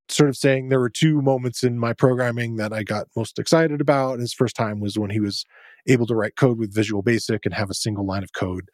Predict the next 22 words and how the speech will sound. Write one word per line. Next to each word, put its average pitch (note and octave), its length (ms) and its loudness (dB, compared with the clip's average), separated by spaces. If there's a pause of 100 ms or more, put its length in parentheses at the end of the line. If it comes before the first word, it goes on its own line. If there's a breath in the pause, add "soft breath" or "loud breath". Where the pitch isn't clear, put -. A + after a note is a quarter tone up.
(240 soft breath)
run A#2 560 2
when G#2 440 -2
a G#2+ 180 -2
button G2 380 -2
was F2+ 120 -10
clicked. - 360 -8 (1080)
In C#3+ 200 4
his C3 180 -2
whole B2+ 340 2
life A#2+ 280 0
of A2+ 100 -6
programming A2+ 480 2
after B2 280 0
that, G#2+ 280 -6 (460)
this B2 320 2
is A#2+ 120 -10
the B2+ 120 0
second A#2 320 -2
time G#2+ 280 -2
he's G#2 180 -6
had A2 260 -2
that F#2+ 240 -4